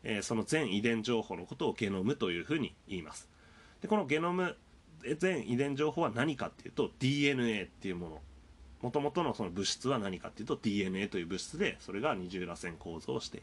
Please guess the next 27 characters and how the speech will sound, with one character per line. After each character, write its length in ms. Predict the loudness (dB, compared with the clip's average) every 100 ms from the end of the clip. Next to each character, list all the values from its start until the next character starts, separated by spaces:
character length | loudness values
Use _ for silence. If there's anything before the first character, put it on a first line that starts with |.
| -2
ま 80 |
す 80 | -2
と 80 | -2
い 60 | -6
う 40 |
こ 80 | -8
と 80 | -12
で 80 |
す。 100 | -18 -20 -20 -20 -20 -20 -20 -14 -2
で、 80 |
こ 60 | 2
れ、 120 | 2 -2 -4
え 60 | -4
っ 40 |
と、 100 | 0
こ 100 | 0
れ 60 | 2
は 60 |
僕 200 | 2 2
の 100 | 2
絵 60 | 2
な 100 | -2
ん 20 | -2
で、 140 | -2
皆 200 | 0 -2
さ 100 |
ん、 60 | -2